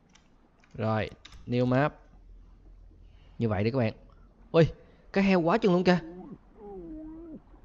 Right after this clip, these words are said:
Ôi, hết oxy, hết oxy, hết oxy, ngồi lên, ngồi lên, ngồi lên.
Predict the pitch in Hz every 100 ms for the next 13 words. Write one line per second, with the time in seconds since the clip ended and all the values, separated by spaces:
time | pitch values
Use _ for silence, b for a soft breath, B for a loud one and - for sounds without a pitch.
0 | - - - 208 233 233 226 190 208 233
1 | 208 233 220 247 226 233 233 247 240 233
2 | 220 233 240 233 240 233 233 240 226